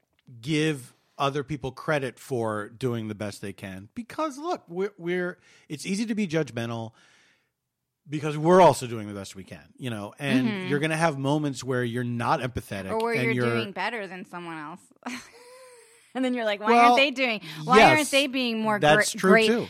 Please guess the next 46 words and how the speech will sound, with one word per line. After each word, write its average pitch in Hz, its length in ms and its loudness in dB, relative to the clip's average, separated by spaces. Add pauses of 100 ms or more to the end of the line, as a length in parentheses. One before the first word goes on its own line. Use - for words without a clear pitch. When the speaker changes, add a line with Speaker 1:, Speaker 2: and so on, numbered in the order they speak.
(120)
Speaker 2:
How 285 120 0
come 285 220 0
they're 262 140 2
not 254 180 2
being 208 180 -2
gracious 185 560 -6
in 185 80 -4
this 180 220 -6
moment?" 175 420 -6
Speaker 1:
That's 139 180 2
true, 151 200 -6
too. 143 360 -10
Yeah. 143 140 -2
Speaker 2:
And 220 80 2
I 208 280 4
am. 214 420 -2
Speaker 1:
Yeah, 120 220 0
yeah, 120 60 -4
yeah. 107 160 -8 (360)
Speaker 2:
Which 214 180 2
is 220 80 -2
a 208 80 -2
lot 196 220 2
of, 180 80 -4
like, 170 500 -4
Speaker 1:
Yeah. 320 200 -2 (100)
Speaker 2:
whatever. 175 500 -4
Speaker 1:
We're 240 280 4
a 220 40 2
frustrating 202 960 -2 (320)
species. 101 720 -8
It's, - 440 -12
it's 156 180 -12
a 170 60 -4
f-, - 180 -10 (160)
fucking 165 380 -6
hassle. 135 440 -8
<laughs> - 40 -16 (480)
Speaker 2:
Well, 359 320 6
let 359 100 0
me 403 100 -2
ask 381 240 -2
you 262 120 -4
this. - 420 -6 (160)
If, - 180 -2 (460)
if 330 500 -4